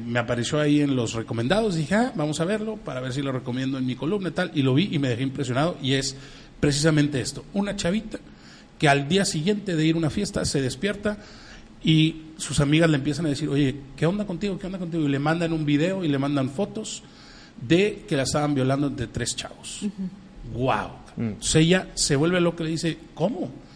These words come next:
Speaker 1: ¿Cómo? ¿Esto qué pasó tal?". Entonces empieza la investigación. Y el documental es, los policías cuestionando tal, este, al, a los, eran los jugadores del equipo de fútbol, obviamente, los que hicieron esto y tal. Y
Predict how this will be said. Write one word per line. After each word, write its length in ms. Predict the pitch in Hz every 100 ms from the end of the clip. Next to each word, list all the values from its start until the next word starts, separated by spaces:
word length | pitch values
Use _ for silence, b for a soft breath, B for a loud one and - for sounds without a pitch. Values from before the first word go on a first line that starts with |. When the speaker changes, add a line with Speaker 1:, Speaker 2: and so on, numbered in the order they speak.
| B -
Speaker 1:
¿Cómo? 340 | 185 254 285 185
¿Esto 300 | 180 - 226
qué 100 | 220
pasó 280 | 226 226 220
tal?". 220 | 143 -
Entonces 260 | 135 160 175
empieza 380 | 165 185 190 208
la 80 |
investigación. 720 | 196 165 160 - 196 208 339 - - B B B B
Y 80 | -
el 100 | 151
documental 440 | 151 143 143 170 190
es, 260 | 190 - B B B
los 180 | 139 139
policías 600 | 143 127 127 147 156 151
cuestionando 640 | - 131 135 131 165 170 160
tal, 400 | 160 151 156 151
este, 320 | 123 - 117
al, 260 | 110 104 107
a 80 | 95
los, 680 | 95 92 90 - - - -
eran 260 | 113 113 120
los 140 | 107
jugadores 320 | 110 98 107
del 140 | 98 95
equipo 260 | - 110
de 60 | 117
fútbol, 340 | 131 135 196
obviamente, 500 | 143 123 233 262 -
los 200 | 147 117
que 120 | - - -
hicieron 280 | 120 131 151
esto 180 | 202 -
y 60 | 127
tal. 160 | 107 - B B B B B B B - -
Y 320 | 220 220